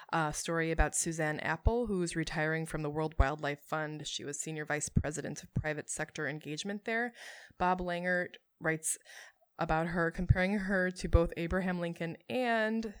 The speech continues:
Katniss Everdeen, the Hunger Games heroine. So <laughs> it's a fun piece.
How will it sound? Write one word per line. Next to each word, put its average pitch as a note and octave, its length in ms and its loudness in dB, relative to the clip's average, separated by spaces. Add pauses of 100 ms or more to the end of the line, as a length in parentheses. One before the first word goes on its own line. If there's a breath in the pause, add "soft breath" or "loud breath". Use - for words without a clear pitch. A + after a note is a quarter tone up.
(180)
Katniss F3+ 440 -4
Everdeen, E3 580 -2
the E3 100 -2
Hunger F3 280 0
Games D#3+ 320 -4
heroine. D#3 560 -4
So D#3+ 380 -2
<laughs> - 80 -10
it's - 180 2
a A3 60 4
fun E3+ 300 0
piece. - 460 -4